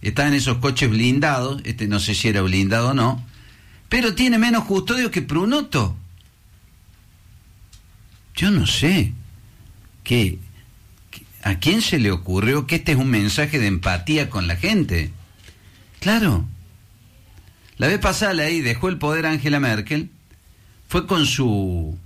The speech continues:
con su marido de vacaciones a otro país cercano, alquiló un hotel muy austero, viajó en una, un avión de línea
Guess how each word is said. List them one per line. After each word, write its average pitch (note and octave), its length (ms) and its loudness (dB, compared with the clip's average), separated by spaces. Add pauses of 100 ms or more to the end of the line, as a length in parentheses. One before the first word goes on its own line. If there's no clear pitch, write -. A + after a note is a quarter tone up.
(280)
con A2+ 180 0
su B2 140 2
marido C3 360 2
de D3+ 60 0
vacaciones C3 520 0
a A2+ 60 2
otro A#2+ 240 -2
país B2 260 0
cercano, D3+ 520 -2 (1400)
alquiló G#2+ 380 2
un B2+ 80 2
hotel B2+ 300 2
muy B2 220 4
austero, D3+ 580 0 (680)
viajó A#2+ 400 2
en C#3+ 120 4
una, G#2+ 480 0
un C3 120 2
avión B2 340 2
de A#2+ 120 2
línea D#3 580 2